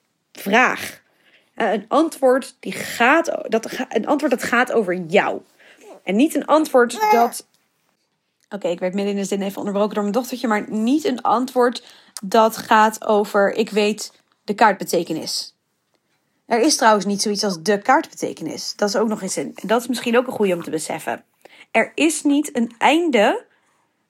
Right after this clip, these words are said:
aan het opdoen van je kennis over een kaart. Dat klinkt misschien heel suf, maar dat is echt zo. Ehm, het is niet zo dat als jij,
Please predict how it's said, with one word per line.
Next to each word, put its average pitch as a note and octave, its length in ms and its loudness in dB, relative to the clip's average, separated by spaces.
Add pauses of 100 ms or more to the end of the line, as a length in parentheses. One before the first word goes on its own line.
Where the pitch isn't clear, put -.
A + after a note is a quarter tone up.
(120)
aan B3 340 4
het A3 280 0
opdoen C4 380 -2
van A3+ 180 2
je G#3 100 -2
kennis A3 320 0
over F#3 260 -4
een F3+ 80 -8
kaart. - 480 -6 (1500)
Dat G#3 120 -2
klinkt A#3+ 200 0
misschien A3+ 240 -2
heel G#3 120 0
suf, G#3 360 0
maar G#3 140 2
dat G#3 140 2
is A#3+ 160 0
echt - 260 -4
zo. - 240 -8 (840)
Ehm, G#3+ 500 2
het G#3 260 -4
is B3 180 -2
niet C4+ 260 0
zo G3+ 480 0 (720)
dat A3+ 440 0
als A#3 260 2
jij, G#3 400 2